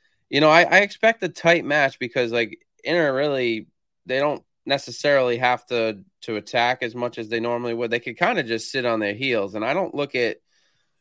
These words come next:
I don't look at Milan as a side that would be overly threatening, where if I say, "You know, let, let's kinda try to just coast this match out. Let's get through to the, uh, to the, to the final." And, and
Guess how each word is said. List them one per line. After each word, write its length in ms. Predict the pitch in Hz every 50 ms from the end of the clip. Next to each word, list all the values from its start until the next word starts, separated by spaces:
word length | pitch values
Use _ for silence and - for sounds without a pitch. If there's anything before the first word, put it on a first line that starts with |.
| _ _ _ _ _ _ _ _ _ _ _ _ _ -
I 120 | - 151 190
don't 140 | 214 196
look 160 | 180 175 - -
at 80 | 139
Milan 440 | 139 135 127 131 139 151 160 160 147
as 140 | 139 120 120
a 60 | 113
side 340 | - - 135 127 127 123 113
that 140 | 127 123 120
would 120 | 120 117
be 200 | 120 120 113 -
overly 380 | 131 135 123 120 123 127 117 113
threatening, 520 | - - 127 131 139 - - 123 120 120
where 160 | 120 117 117
if 140 | 117 - -
I 80 | 120 117
say, 180 | - 127 120
"You 80 | 123 135
know, 140 | 143 139 139
let, 200 | 143 147 147 -
let's 200 | - 156 - -
kinda 260 | 190 175 170 170 160
try 240 | 160 - 165 151 151
to 80 | 139
just 240 | 120 127 123 - -
coast 300 | - 139 135 135 - -
this 180 | 131 131 123 123
match 340 | 120 123 123 123 120 -
out. 320 | 120 113 113 117 117 107 -
Let's 160 | 110 113 -
get 220 | - 131 127 -
through 260 | - 120 123 123 123 117
to 140 | - 123
the, 260 | 113 113 117 113 113 110
uh, 320 | 110 107 107 104 104 101 104
to 120 | - - 104
the, 240 | 104 104 101 90 -
to 100 | - 113
the 80 | 107
final." 640 | 104 - - 117 110 107 107 107 104 104 104 101 98
And, 200 | 95 95 92 - -
and 240 | - 110 101 90